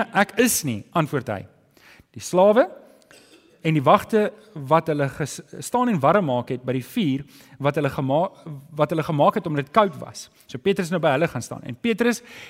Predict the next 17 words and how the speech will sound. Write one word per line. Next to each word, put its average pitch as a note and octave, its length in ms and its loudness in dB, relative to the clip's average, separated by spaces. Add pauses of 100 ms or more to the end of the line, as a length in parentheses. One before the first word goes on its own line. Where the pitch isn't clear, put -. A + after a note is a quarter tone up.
het D#3 140 0
hom F3+ 200 0
ook D4 200 2
saam G#3+ 300 0
met G#3 160 -2
hulle A2+ 300 0 (220)
gestaan D3 360 -4
en C3 120 -4
warm B2+ 240 0
maak. G2 220 -10
Nou D#3 120 4
wil E4+ 120 0
ek - 80 -6
hê, D#3 120 2 (300)
skiep - 320 -6
vers G#4 300 -2
negentien F3+ 480 -2